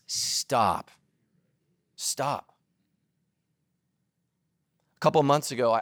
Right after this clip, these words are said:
I had an opportunity to meet one of the most famous people on earth, and it broke my heart. It broke my heart.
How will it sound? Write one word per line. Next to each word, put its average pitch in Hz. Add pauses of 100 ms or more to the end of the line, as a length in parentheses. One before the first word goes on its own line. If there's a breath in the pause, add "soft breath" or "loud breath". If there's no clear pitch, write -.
I 123
had 139
an 139
opportunity 131
to 117
meet 120
one 120
of 113
the 113
most 107
famous 123
people 110
on 98
earth, 90 (460)
and 117
it 107
broke 147
my -
heart. 107 (1080)
It 117
broke 123 (140)
my 127
heart. 110